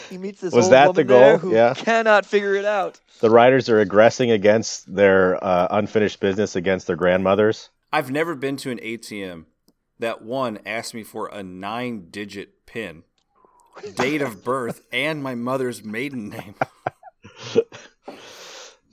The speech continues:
Speaker 2: I mean,
Speaker 1: And the poor lady's like, "I don't know what this is.
Speaker 2: Yeah.
Speaker 1: My mother's been dead since nineteen fourteen." <laughs>
Speaker 3: As all this is happening, we're forgetting the other part,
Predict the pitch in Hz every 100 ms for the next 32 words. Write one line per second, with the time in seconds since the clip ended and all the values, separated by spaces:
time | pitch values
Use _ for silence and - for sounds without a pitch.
0 | - - 101 107 113 104 285 247 202 190
1 | 165 170 170 - 247 294 254 196 185 170
2 | 175 160 180 190 220 160 156 277 226 214
3 | 220 180 208 185 190 190 185 196 175 165
4 | 170 - 170 160 156 - - - - -
5 | - 208 - - - 196 - - 185 -
6 | - - - - 147 - - - - -
7 | - - - - - - - - - -
8 | - 220 - 339 - _ _ 202 202 196
9 | 170 - - - - - _ _ 151 170
10 | 151 160 254 226 214 170 147 143 156 139
11 | 120 117 127 - 131 151 180 143 113 98
12 | 104 113 117 104 92 80